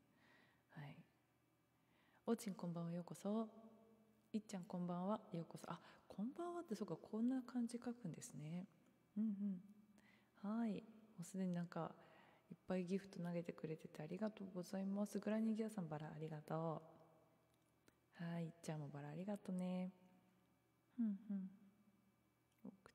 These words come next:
ちゃんまで行った？行ってない。奥ちゃん、<laughs> 奥ちゃんまで行って、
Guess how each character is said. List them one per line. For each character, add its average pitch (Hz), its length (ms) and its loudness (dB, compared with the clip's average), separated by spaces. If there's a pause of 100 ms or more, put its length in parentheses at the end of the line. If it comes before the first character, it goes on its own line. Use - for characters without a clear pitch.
(100)
ち - 120 -10
ゃ 156 40 -6
ん 143 260 -8 (480)
ま 143 120 -4
で 135 100 -10
行 127 60 -10
っ - 120 -20
た？ 139 220 -8 (720)
行 - 100 -4
っ - 80 -20
て 151 100 -2
な 135 140 -2
い。 - 80 -8
奥 - 200 2
ち - 100 -4
ゃ - 40 -4
ん、 - 40 -10 (340)
<laughs> - 440 -12
奥 - 140 -6
ち - 120 -4
ゃ 147 60 2
ん 143 40 -4
ま 135 60 -2
で - 60 -12
行 143 40 -10
っ - 40 -14
て、 - 160 -18